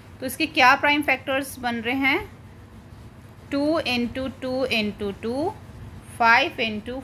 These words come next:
फ़ाइव into फ़ाइव, यानी कि इसका जो है एक परफ-, ये हमारे जो ग्रुप बन रहे हैं थ्री थ्री के, it means ये हमारा परफेक्ट क्यूब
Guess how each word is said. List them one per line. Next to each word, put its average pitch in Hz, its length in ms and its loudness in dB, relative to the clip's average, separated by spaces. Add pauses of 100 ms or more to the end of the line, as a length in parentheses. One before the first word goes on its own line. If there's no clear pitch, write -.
फ़ाइव 208 380 2
into 156 380 -6
फ़ाइव, 208 360 4
यानी 185 180 -6
कि 226 60 -6
इसका 240 200 -6
जो 240 120 -2
है 262 160 2
एक 262 140 -2
परफ-, 233 320 -6
ये 233 280 -4 (720)
हमारे 247 320 8
जो 262 120 -4
ग्रुप 233 240 -4
बन 254 180 0
रहे 277 140 2
हैं 311 120 2
थ्री 330 140 -4
थ्री 330 160 -8
के, 381 160 -2 (520)
it 185 140 -14
means 285 280 0
ये 247 60 4
हमारा 214 360 4 (160)
परफेक्ट 196 500 -4
क्यूब 370 220 -2